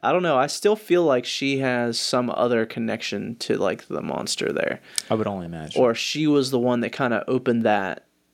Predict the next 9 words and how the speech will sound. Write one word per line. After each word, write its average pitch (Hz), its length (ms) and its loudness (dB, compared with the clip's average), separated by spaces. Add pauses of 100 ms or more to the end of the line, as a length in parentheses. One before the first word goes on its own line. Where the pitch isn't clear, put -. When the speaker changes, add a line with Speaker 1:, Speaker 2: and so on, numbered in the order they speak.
(680)
Speaker 1:
opened 131 340 2
the 113 160 4
Upside 110 300 0
Down, 107 180 2
or 104 100 2
opened 110 360 0
the, 104 360 2 (380)
the 120 100 2
gate, - 560 -2